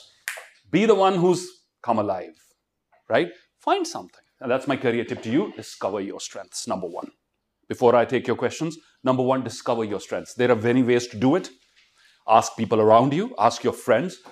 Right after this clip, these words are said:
ask your parents, ask your teachers, ask your counselors, "So what do you think I'm really good at?" Ask this. There are online tests available. I took the one, it's called the Strength Finder Test. Clifton Strength Finder Test.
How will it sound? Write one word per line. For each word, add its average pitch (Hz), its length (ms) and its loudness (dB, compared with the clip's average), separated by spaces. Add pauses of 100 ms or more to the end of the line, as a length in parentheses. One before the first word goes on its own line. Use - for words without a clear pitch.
(140)
ask 110 180 -2
your 110 120 -4
parents, 160 600 0
ask - 220 0
your 110 80 -2
teachers, 202 680 -2
ask 117 200 0
your 120 100 0
counselors, 196 520 0 (380)
"So 180 200 0
what 175 180 2
do 254 60 0
you 269 80 0
think 214 180 0
I'm 170 180 2
really 127 140 4
good 104 180 0
at?" 82 160 -2 (720)
Ask 185 200 0
this. - 220 0 (520)
There 135 120 4
are 135 80 4 (100)
online 147 260 2
tests 151 260 -2
available. 190 440 -2 (1120)
I 127 120 2
took 139 180 -4
the 135 80 0
one, 127 240 2
it's 127 120 -6
called 117 260 0
the 117 140 -4
Strength 151 420 -2
Finder 123 380 -2
Test. - 400 -12 (640)
Clifton 143 460 -2
Strength 143 420 -2
Finder 117 360 -2
Test. - 400 -10